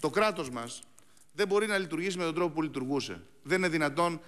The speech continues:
να συνεχίσει να λειτουργεί με τη διαφθορά, και με ένα τεράστιο δημόσιο τομέα, ο οποίος ήταν δυσκίνητος και αποτελούσε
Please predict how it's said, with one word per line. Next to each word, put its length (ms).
να 120
συνεχίσει 440
να 100
λειτουργεί 340
με 100
τη 120
διαφθορά, 680
και 80
με 100
ένα 120
τεράστιο 680
δημόσιο 420
τομέα, 460
ο 140
οποίος 240
ήταν 180
δυσκίνητος 720
και 100
αποτελούσε 800